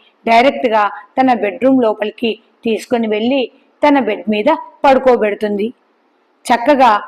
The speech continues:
ధ్రువుకి దుప్పటి కప్పి ఏసీ ఆన్ చేసి రూమ్ టెంపరేచర్కి తగ్గట్టు ఆ ఏసీని పెడుతుంది మధు. వసుధ, మీనాక్షి ఇద్దరూ లోపలికి వస్తూ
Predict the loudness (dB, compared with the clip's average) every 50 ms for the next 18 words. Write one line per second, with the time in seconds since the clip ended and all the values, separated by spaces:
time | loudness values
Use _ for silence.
0 | -12 _ _ -6 -2 2 2 2 2 0 -2 -6 -6 -8 _ _ _ -6 -6 -4
1 | -2 -2 -4 -2 -2 -2 -4 -4 -2 0 0 2 2 0 -4 -10 -20 _ _ _
2 | -2 2 2 2 2 2 2 2 2 2 2 0 -2 -2 -2 -2 -2 -2 -2 -4
3 | -4 -4 -4 -6 -8 _ _ _ _ -2 0 2 4 4 2 2 2 0 0 0
4 | 0 0 2 0 0 -2 -4 -6 -8 -6 -4 -2 -2 -2 -2 -6 -12 -20 _ _
5 | -4 -4 -2 0 0 -2 0 0 -2 -2 -2 -4 -10 -14 _ 0 0 2 2 2
6 | 0 -2 -4 -4 -4 -4 -4 -4 -2 -4 -4 -4 -4 -4 -2 -2 0 0 0 -2
7 | -2 -2 -2 -4 -6 -8 _ _ _ _ _ _ _ _ _ _ -4 -4 0 0
8 | 2 4 4 4 4 2 0 0 0 0 -2 -2 -2 -4 -4 -4 -2 -2 -2 -4
9 | _ _ _ _ -6 -6 -2 0 2 2 4 4 2 2 0 0 -2 -2 -2 -2
10 | -2 -2 -2 -4 -2 -2 -4 -4 -4 -2 -2 0 0 -2